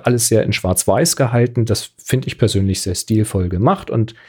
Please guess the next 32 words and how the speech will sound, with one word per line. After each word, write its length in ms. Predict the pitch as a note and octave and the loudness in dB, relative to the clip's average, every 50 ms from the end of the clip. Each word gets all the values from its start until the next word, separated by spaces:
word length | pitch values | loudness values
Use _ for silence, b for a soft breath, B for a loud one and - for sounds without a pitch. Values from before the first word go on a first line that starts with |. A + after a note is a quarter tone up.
| B B B B B | B B B B B
da 80 | - | 0
hätte 220 | G2+ G#2+ C#3+ D3+ D#3+ | 2 2 2 2 2
ich 60 | C3+ | 2
jetzt 160 | C#3+ C3+ - C3+ | 2 2 2 2
eine 80 | - | 2
ungefähre 540 | - C#3+ D#3+ E3 D#3 C#3 - C#3 C3+ B2+ B2 | 2 2 4 2 2 2 2 4 4 4 4
Erwartung, 640 | - G#2 G#2+ G#2 G#2 F#2 G#2+ C3 C3 - B2 A2+ A2+ | 4 2 2 2 2 2 2 0 2 0 0 2 2
was 200 | A2+ G2 - - | 0 0 0 0
mich 160 | - A#2+ - | 0 0 0
in 80 | - A2+ | 0 0
diesem 260 | G#2+ A2 A2 G#2+ G#2 G2 | 0 0 0 0 0 -2
Studio 400 | - - A#2+ A2 G#2+ - G#2 F#2+ | 0 0 2 2 2 2 2 2
erwartet 540 | F#2+ F#2+ F2+ G2 F2 G#2 A#2+ - C#3+ A#2+ A#2+ | 2 2 2 2 2 2 2 2 0 0 0
oder 180 | A2 G#2 G2 F#2+ | 0 0 2 2
welche 240 | G2 G#2+ - - - | 0 0 0 -2 -2
Art 160 | - G#2 G#2 | 0 0 -2
von 140 | - G2+ F#2+ | -2 -4 -4
Fotos 480 | - - - A#2 A#2+ A#2 B2 A2 A#2 - b b b b b b | -2 2 2 2 4 4 2 0 0 -4 b b b b b b
ich 160 | - G#2+ - | -4 -2 2
dort 220 | - A2+ G2 - G2 | 2 0 2 2 2
machen 300 | F#2+ F#2 - A#2 G#2 F#2 | 0 0 2 0 0 0
lassen 360 | F#2+ E2+ E2 - - B1+ - | 0 0 0 -2 -4 -4 -2
kann, 320 | - - - - F#2 F2 | 0 0 2 2 2 2
wenn 120 | F2+ F#2+ G2 | 2 0 0
ich 80 | F#2+ - | 0 -2
das 180 | - - - - | -4 -6 -6 -4
denn 160 | A2 A2 A2+ | -2 0 0
möchte. 400 | A2+ A2+ A#2+ - - - - - - - | 2 0 0 -2 -6 -10 -12 -12 -10 -6
Das 120 | G2 F#2 - | -6 -4 -2
fand 200 | - A#2+ B2 B2 | 0 0 0 0
ich 100 | B2 - | -2 -2
schön 400 | - - C3 C#3 E3+ A#3+ B3+ | 0 2 2 2 2 0 -2